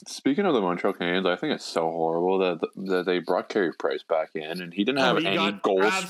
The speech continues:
Speaker 2: absolutely
Speaker 1: for him.
Speaker 2: obliterated.
Speaker 1: They didn't
Speaker 2: It was
Speaker 1: score a goal in his
Speaker 2: hilarious.
Speaker 1: three games. Are you <laughs> shitting me? Your franchise goalie comes back from,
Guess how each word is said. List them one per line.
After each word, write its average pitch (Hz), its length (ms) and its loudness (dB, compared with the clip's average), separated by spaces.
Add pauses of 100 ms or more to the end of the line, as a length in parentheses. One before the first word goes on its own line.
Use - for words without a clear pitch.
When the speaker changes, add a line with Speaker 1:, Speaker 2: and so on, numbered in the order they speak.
(300)
Speaker 2:
absolutely 185 160 -2
Speaker 1:
for 180 240 2
him. - 80 -4
Speaker 2:
obliterated. 151 720 -4 (500)
Speaker 1:
They 180 120 2
didn't 202 220 0
Speaker 2:
It - 60 -2
was 180 100 4
Speaker 1:
score 180 40 4
a 170 40 0
goal 175 240 4
in - 100 2
his - 100 2
Speaker 2:
hilarious. 165 180 -2
Speaker 1:
three 190 240 2
games. 165 600 -2
Are 117 100 -8
you 151 160 -6
<laughs> - 60 -2
shitting 156 500 -4
me? 180 360 -2 (880)
Your 180 200 2
franchise 151 840 2
goalie 110 500 2
comes 101 240 -4
back 87 560 0
from, 92 560 -6